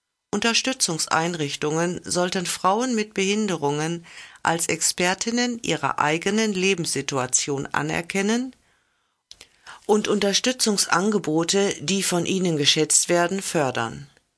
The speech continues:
Neben Peerberatung wurde von den Frauen auch die Einrichtung von Diskussionsforen gefordert.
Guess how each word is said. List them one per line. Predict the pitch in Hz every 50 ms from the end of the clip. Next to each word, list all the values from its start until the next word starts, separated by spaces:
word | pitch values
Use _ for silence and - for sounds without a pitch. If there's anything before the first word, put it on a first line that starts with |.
| _ _ _ _ _ _ _ _ _ _ _ _ _ _
Neben | 185 190 208 220 220 226 226 220 214
Peerberatung | 214 - 269 285 277 226 190 160 - 139 135 139 143 143 - - 190 190 190 196 104 -
wurde | - 160 175 226 233 226
von | 220 - - 180 160
den | 151 147 143
Frauen | - - - - 160 170 190 214 226 233 208 -
auch | - 165 190 202 -
die | - - 185 -
Einrichtung | - 151 165 190 190 165 160 151 - - - 156 160 170 185
von | - - - 180 180 185 175
Diskussionsforen | 156 165 170 - - - 175 170 175 180 185 190 185 - - - 139 127 123 120 127 123 120
gefordert. | 120 127 - - 127 123 120 117 117 123 123 120 - -